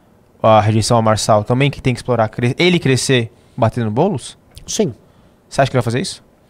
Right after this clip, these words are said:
Speaker 2: Acho que ele não tem condições de fazer isso. Ele não tem condições de fazer isso. É, eu acho que o... aconteceu uma coisa. Domingo vai ter um debate, não sei aonde. Tem um debate esse domingo.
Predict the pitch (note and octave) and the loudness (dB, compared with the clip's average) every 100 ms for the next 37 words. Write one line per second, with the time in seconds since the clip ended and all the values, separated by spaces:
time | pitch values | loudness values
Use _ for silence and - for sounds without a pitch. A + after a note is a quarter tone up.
0 | _ _ _ _ _ _ _ - - - | _ _ _ _ _ _ _ -18 -12 -4
1 | F3 D3+ F3 F#3 - D3+ C#3+ - A2+ A#2 | -2 -2 -2 -2 -2 -4 -4 -8 -16 -18
2 | - - _ _ _ _ _ _ _ _ | -20 -20 _ _ _ _ _ _ _ _
3 | _ _ _ _ _ _ _ - - B2+ | _ _ _ _ _ _ _ -14 -8 -8
4 | C3+ C#3+ C3 F#3+ F#3 - D3 C3 G#2 G#2 | -8 -12 -10 -12 -12 -14 -14 -14 -20 -20
5 | G#2 G2+ G2+ F2 - - - _ _ _ | -18 -14 -12 -10 -14 -18 -20 _ _ _
6 | _ _ - C3+ C3+ C3+ E3 D#3+ F#3+ F#3+ | _ _ -16 -10 -8 -6 -2 2 2 2
7 | A3+ G3+ F#3+ F#3+ - - _ _ E3+ F3 | 2 4 2 -4 -16 -20 _ _ -4 0
8 | G#3 - A3 G#3+ D3+ C3 C3 F3 G3 F#3+ | 0 2 0 0 -2 -2 0 0 2 2
9 | F#3 F3+ D3 E3 - F#3+ F3 - F3+ D#3+ | 2 2 4 0 0 -4 -2 0 2 2
10 | C3+ A#2 G#2+ - - _ _ - C#3+ C#3+ | 0 -4 -10 -18 -20 _ _ -10 -4 -2
11 | D3+ - - F3+ A#2+ | -2 -4 -4 -4 -4